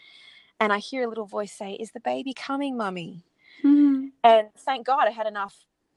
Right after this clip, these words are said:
Speaker 1: grace to say, "Yes, honey, the baby is coming." And then an almighty contraction.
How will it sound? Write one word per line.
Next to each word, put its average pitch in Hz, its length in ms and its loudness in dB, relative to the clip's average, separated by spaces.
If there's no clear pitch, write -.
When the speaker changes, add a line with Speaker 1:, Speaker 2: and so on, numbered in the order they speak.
Speaker 1:
grace 196 540 -2
to 240 140 -10
say, 190 460 -6
"Yes, 208 420 -6
honey, 202 260 -16
the 185 100 -20
baby 196 360 -14
is 185 120 -14
coming." 185 600 -12
And 220 200 0
then 294 440 -2
an 214 240 -8
almighty 226 840 -6
contraction. 180 880 -16